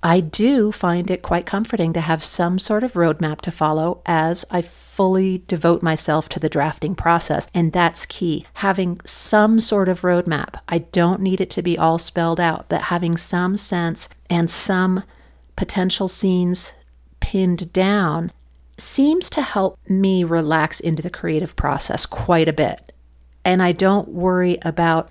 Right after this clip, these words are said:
simultaneously drafting and keeping scene ideas in my brain. I can get the scene ideas out of my brain and onto the document.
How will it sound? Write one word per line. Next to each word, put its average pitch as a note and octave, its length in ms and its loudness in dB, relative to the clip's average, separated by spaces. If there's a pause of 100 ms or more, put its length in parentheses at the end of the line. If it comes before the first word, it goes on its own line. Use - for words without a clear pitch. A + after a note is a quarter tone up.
simultaneously F#3 1300 2
drafting F3 840 -2 (500)
and F#3 520 0
keeping F#3 520 -2
scene F3+ 400 2
ideas D#3 680 0
in D#3+ 200 2
my D#3 160 0
brain. D#3 320 -4
I E3+ 100 -2
can G3+ 200 -2
get G3+ 160 0
the F#3 60 -2
scene F#3 260 2
ideas E3+ 360 2
out E3+ 140 2
of F3+ 60 2
my F3+ 100 0
brain E3 400 -2
and D#3+ 140 -4
onto D#3+ 260 -2
the - 100 -8
document. - 540 -4